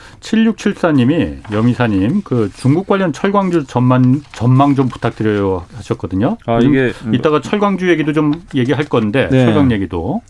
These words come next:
Speaker 2: 근데 오-, 오늘 이제 많은 분들이 놀라셨을 거예요. 포스코가
Speaker 1: 어.
Speaker 2: 막 폭락을 해가지고
Speaker 1: 예.
Speaker 2: 아침부터 그냥 두들겨 맞았는데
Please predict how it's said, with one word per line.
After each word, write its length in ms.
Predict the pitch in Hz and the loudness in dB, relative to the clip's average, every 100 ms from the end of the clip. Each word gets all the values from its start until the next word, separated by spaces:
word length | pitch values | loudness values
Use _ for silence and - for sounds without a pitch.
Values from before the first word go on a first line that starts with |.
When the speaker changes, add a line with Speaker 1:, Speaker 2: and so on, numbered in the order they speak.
| - | -4
Speaker 2:
근데 200 | 147 156 | 0 2
오-, 160 | 139 131 | 0 0
오늘 300 | 139 180 175 | 2 2 2
이제 180 | 147 | 0
많은 280 | 147 123 156 | 2 0 0
분들이 240 | 156 151 110 | 0 0 0
놀라셨을 580 | 123 170 175 151 135 - | 2 2 2 0 -4 -2
거예요. 140 | 110 | -2
포스코가 460 | - 185 - 165 139 | -2 -6 -2 0 2
Speaker 1:
어. 40 | |
Speaker 2:
막 160 | 104 - | 0 -2
폭락을 380 | 208 220 190 135 | 0 0 2 0
해가지고 640 | 101 92 90 101 95 85 | 0 -2 -2 -2 -2 -2
Speaker 1:
예. 260 | 98 87 76 | -4 -4 -6
Speaker 2:
아침부터 600 | - - 180 170 156 135 | -6 -2 -2 -2 -2 -2
그냥 180 | 117 98 | -2 -2
두들겨 300 | - 123 127 | -4 -2 0
맞았는데 680 | 95 87 104 95 98 107 90 | 0 -2 -4 -4 -4 -4 -6